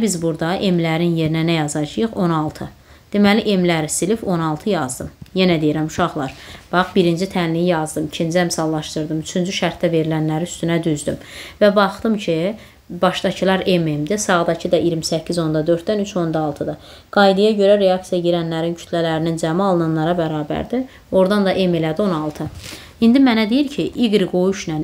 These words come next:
X O H-ın M R-ini tap. Uşaqlar, bunların art-, altına obşu M R-ini istəyir. Bu M R,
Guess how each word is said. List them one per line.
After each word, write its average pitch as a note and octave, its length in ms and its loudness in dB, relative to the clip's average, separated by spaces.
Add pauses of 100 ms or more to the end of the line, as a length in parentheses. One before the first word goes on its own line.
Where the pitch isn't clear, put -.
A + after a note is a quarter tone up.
(140)
X - 140 -8
O E3+ 100 0
H-ın E3 320 -2
M E3 320 0
R-ini F#3 160 -4
tap. - 240 -6 (380)
Uşaqlar, E3 420 2
bunların G3+ 280 4
art-, F3 320 0
altına F#3 520 -2
obşu G3+ 260 -4
M E3 340 2
R-ini D#3 120 -2
istəyir. D#3 380 -4
Bu F#3 100 2
M E3 380 2
R, A3 60 -10